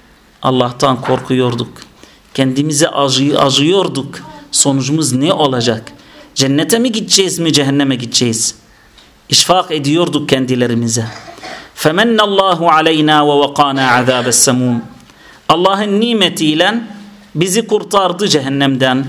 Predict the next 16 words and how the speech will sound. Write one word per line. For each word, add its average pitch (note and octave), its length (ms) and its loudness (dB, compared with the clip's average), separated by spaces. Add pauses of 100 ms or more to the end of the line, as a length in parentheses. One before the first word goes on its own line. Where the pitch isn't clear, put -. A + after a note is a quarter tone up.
(260)
ve C#3 120 2
azabından. A#2+ 720 2 (880)
"İnna D#3 380 2
kunna D#3 520 2
min C#3 240 0
qabl." C#3+ 340 0
Daha D3 220 0
önce C#3+ 420 2 (1160)
ned'uh, D#3+ 580 0 (240)
ona C#3+ 220 2
dua C#3+ 220 4
ediyorduk. C3 760 0 (480)
"İnnehu C3+ 340 2
huvel A#2+ 360 2
berrur A#2+ 300 0
rahim." B2 440 -4